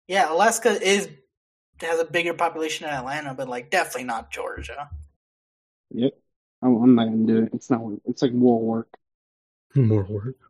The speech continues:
Speaker 1: But, like, you can
Speaker 2: Yeah.
Speaker 1: get the bag though.
Speaker 2: Yeah, but they also, they can cut it short if you're not, if you're not good. We are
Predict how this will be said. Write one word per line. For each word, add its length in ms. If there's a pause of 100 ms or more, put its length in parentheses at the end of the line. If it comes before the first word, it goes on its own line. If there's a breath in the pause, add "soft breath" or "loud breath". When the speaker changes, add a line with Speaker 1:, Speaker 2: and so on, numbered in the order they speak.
(320)
Speaker 1:
But, 120
like, 180
you 60
can 120
Speaker 2:
Yeah. 60
Speaker 1:
get 80
the 60
bag 300
though. 240 (1080 loud breath)
Speaker 2:
Yeah, 180
but 200
they 120
also, 540 (160)
they 60
can 140
cut 160
it 120
short 280
if 80
you're 100
not, 300
if 80
you're 120
not 280
good. 260 (960)
We 200
are 280